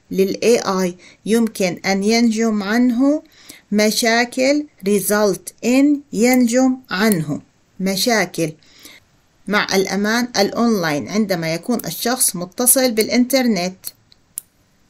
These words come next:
Safety أمان. If not controlled إن لم يتم ضبطه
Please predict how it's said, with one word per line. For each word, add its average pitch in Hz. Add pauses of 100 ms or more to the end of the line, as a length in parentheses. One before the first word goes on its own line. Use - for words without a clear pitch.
(380)
Safety 226
أمان. 196 (880)
If 262
not 202
controlled 240 (260)
إن 220
لم 185
يتم 233 (160)
ضبطه 196